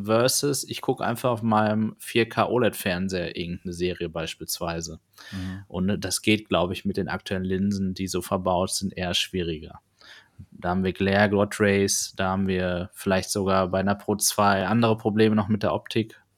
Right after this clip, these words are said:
Speaker 1: Und da find ich's, da find ich's gut, dass sie dort einen anderen Weg gehen, ohne sie natürlich getestet zu haben, ne? Das sind
Speaker 2: Ja.
Speaker 1: alles nur wieder Hoffnungen. Ähm,
Speaker 2: Stimmt.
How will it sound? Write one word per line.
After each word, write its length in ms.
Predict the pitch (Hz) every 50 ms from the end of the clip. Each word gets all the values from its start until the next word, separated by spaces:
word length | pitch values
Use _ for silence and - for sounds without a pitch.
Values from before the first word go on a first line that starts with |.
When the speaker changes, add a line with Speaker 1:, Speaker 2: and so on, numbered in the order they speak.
| _
Speaker 1:
Und 160 | - 98 98 101
da 60 | 98
find 240 | - - 113 113 110
ich's, 200 | 107 - - -
da 100 | - 113 104
find 220 | - - 120 113
ich's 200 | 113 110 - -
gut, 220 | - 113 113 110 117
dass 220 | 113 110 - -
sie 240 | - 107 104 101 98
dort 220 | - 98 98 -
einen 100 | 107 101
anderen 300 | 80 85 107 117 123 120
Weg 160 | 127 131 127
gehen, 320 | - 139 139 139 139 139 - - - - - - - - _ _
ohne 340 | - 101 104 107 123 135
sie 120 | 123 117 113
natürlich 340 | 120 117 113 - 120 117 -
getestet 400 | - - - 151 - - - -
zu 140 | - 90
haben, 220 | 85 87 87 87 92
ne? 120 | 95 110
Das 180 | 113 113 107 104
sind 100 | 113 110
Speaker 2:
Ja. 60 | 104
Speaker 1:
alles 280 | 101 107 117 - - -
nur 180 | 120 113 110
wieder 380 | 110 117 110 113 110 110 110 - - - - - - _ -
Hoffnungen. 880 | - 117 117 113 - - 139 143 143 151 156 160 165 170 180 170 - - - - - - _ _ -
Ähm, 520 | - 123 123 127 123 123 123 127 123 120 _ _ _ _ _ _ _
Speaker 2:
Stimmt. 340 | - - - 127 117 98 92